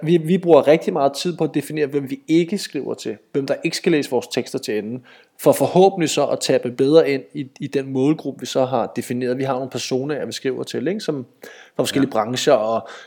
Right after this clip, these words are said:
Speaker 1: vi har jo defineret, om vi tror, de har en Twitter-profil eller ej. Altså, vi har tre forskellige personer, vi skriver til, øhm,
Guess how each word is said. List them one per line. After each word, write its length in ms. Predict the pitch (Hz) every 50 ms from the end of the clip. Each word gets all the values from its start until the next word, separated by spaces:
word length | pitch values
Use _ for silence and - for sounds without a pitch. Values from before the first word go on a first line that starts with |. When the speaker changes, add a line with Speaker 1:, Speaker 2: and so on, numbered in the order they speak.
| - -
Speaker 1:
vi 100 | 131 147
har 60 | 147
jo 40 | 135
defineret, 240 | 143 127 - 139 135
om 60 | 131
vi 40 | 131
tror, 220 | 123 - - 143 135
de 60 | 131
har 80 | 120
en 60 | 120 120
Twitter-profil 680 | - - - 127 135 151 147 143 123 - - 127 117 117
eller 160 | 113 110 -
ej. 220 | 78 113 123 123 -
Altså, 160 | - - -
vi 60 | 143
har 120 | 147 156 151
tre 240 | 156 - - 160 147
forskellige 320 | 151 - - 147 139 -
personer, 460 | - - - 135 127 127 135 135 -
vi 60 | 120
skriver 280 | 123 - - - - 117
til, 240 | - - 123 123 123 _ - - - - - _ _ -
øhm, 240 | - 135 123 123